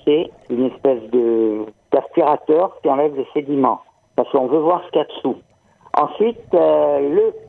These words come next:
dessinateur, le photographe. Ça, c'est des gens qui veulent avoir quelque chose de très net, très propre. Le géomètre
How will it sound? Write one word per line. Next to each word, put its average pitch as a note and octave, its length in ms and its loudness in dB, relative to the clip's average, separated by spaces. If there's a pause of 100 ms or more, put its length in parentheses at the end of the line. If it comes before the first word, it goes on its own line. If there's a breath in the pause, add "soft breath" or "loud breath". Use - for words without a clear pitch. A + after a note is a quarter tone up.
(120)
dessinateur, E3 600 -2
le E3+ 120 2
photographe. D3+ 580 0 (840)
Ça, E3+ 160 2
c'est C#3+ 120 0
des B2+ 180 -2
gens F3+ 220 0
qui A#2+ 560 -2
veulent F3 360 2
avoir C3+ 320 0
quelque - 160 -8
chose D#3 140 0
de D3 80 -6
très - 260 -2
net, E3 220 0 (100)
très F3+ 140 -20
propre. - 480 -4 (500 loud breath)
Le F3+ 200 2
géomètre F#3 520 0